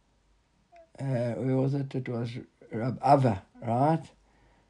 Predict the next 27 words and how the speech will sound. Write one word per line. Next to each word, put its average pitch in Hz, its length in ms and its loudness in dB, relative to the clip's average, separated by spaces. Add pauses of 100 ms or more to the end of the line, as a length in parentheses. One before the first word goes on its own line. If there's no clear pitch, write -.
(120)
Rab 196 240 4
Ava 220 80 10
said 185 240 8
like 156 220 10
this, 160 180 8
said, 151 240 6
"Kol 196 160 12
HaMekadesh 185 680 10
Nechasav 156 540 8
Ein 175 140 6
Dato 165 340 8
Aksut 160 340 2
Ishtov 147 420 4
Bana." 139 180 8
The 117 120 4
question 202 360 4
was, 156 260 6
we 139 120 6
had 139 80 4
the 143 80 4
question 202 360 2
of 170 120 2
the 160 80 8
Ma'arav, 143 680 10
from 139 240 8
Bnei 135 420 6
Ma'arav. 135 680 10